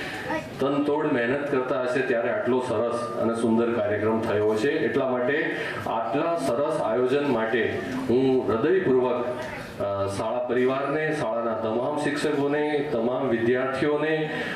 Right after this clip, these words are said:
અને ગામજનો, એસ એમ સીના અધ્યક્ષ, આ બધાને ખૂબ હૃદયપૂર્વક શુભેચ્છાઓ અને અભિનંદન પાઠવું છું. જ્યારે આપણે આઝાદ થયા ત્યારે ભારત દેશ એક કૃષિ પ્રધાન, પ્રધાન દેશ હતો.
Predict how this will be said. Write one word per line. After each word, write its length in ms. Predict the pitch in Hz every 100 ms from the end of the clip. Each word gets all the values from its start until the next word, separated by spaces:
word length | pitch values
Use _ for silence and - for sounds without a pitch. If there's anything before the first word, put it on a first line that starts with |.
| -
અને 520 | - 127 127 120 120 123 - 127
ગામજનો, 960 | 117 120 165 180 135 139 139 120 120 - 123 -
એસ 200 | 117 117
એમ 140 | 151 151
સીના 340 | 320 208 277 - 123 120 - - - -
અધ્યક્ષ, 680 | 117 120 160 165 - - -
આ 60 | 120
બધાને 580 | 117 117 117 147 185 165
ખૂબ 560 | - - 175 349 -
હૃદયપૂર્વક 760 | 110 139 156 160 120 123 123 - - -
શુભેચ્છાઓ 640 | - 127 123 123 127 135 151
અને 240 | 123 113
અભિનંદન 520 | 95 110 110 113 107
પાઠવું 400 | 101 - - -
છું. 340 | - - - - - - - - - - - - - - - - - - - -
જ્યારે 180 | 123 127
આપણે 260 | 127 - -
આઝાદ 480 | 113 117 131 147 131
થયા 240 | 143 147
ત્યારે 240 | 151 143
ભારત 420 | - - 147 147 127
દેશ 340 | 151 175 -
એક 300 | 127 135 -
કૃષિ 280 | 151 - 190
પ્રધાન, 560 | 139 127 123 117 120
પ્રધાન 300 | 120 127 117
દેશ 280 | 113 107 98
હતો. 340 | 104 - -